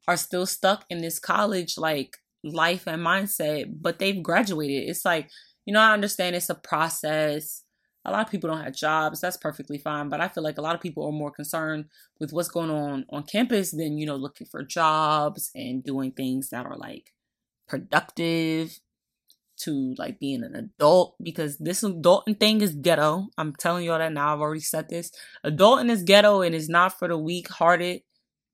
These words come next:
No, it's not for the lighthearted and the weak-minded. That's what I meant to say.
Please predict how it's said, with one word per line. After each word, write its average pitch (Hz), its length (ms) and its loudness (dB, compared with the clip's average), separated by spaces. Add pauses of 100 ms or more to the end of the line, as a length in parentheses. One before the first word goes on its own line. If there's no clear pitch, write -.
(1200)
No, 131 200 0
it's 143 100 -4
not 180 260 4
for - 220 0
the 180 60 6
lighthearted 165 600 4
and 147 120 0
the 143 80 0
weak-minded. 139 720 0
That's 143 200 -6
what - 80 -10
I 82 40 -10
meant - 180 -12
to - 80 -14
say. 139 240 -12